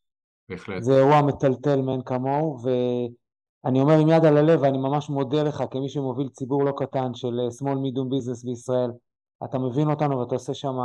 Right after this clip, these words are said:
Speaker 2: עבודה מעולה, זה חלק מהחוסן הלאומי של כולנו, לעשות עסקים עכשיו,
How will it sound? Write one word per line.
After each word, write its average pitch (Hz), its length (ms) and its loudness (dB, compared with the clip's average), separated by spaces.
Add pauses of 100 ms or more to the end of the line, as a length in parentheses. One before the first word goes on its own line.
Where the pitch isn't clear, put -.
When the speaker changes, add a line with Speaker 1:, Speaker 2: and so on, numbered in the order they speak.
(220)
Speaker 2:
עבודה 127 360 -4
מעולה, 131 360 0
זה 123 160 -8
חלק 160 420 -2 (360)
מהחוסן 147 560 -2
הלאומי 131 420 -2
של 143 200 -6
כולנו, 131 600 -2 (280)
לעשות 123 400 -4
עסקים 151 420 -6
עכשיו, 180 360 0